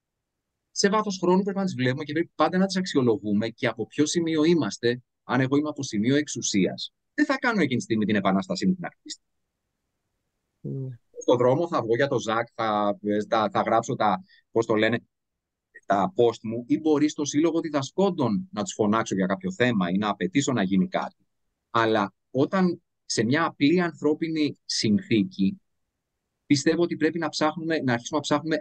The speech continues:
Speaker 1: άλλους τρόπους.
Speaker 2: Άρα τώρα εσύ
Speaker 1: Άλλους
Speaker 2: περιγρα-,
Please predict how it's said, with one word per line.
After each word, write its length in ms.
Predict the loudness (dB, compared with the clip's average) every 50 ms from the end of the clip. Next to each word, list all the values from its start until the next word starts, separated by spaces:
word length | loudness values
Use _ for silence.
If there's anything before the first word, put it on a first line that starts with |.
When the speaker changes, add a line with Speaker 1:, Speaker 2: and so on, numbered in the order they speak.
| -2
Speaker 1:
άλλους 480 | -2 0 0 2 2 0 0 -2 -4 -6
τρόπους. 680 | -4 0 0 0 0 -2 -4 -12 -16 -14 -14 -14 -14 -16 _
Speaker 2:
Άρα 280 | -2 0 0 2 0 -2
τώρα 200 | -2 -2 0 0
εσύ 80 | 0 0 -2
Speaker 1:
Άλλους 120 | -4 -6
Speaker 2:
περιγρα-, 400 | -6 -4 -4 -4 -6 -6 -8 -10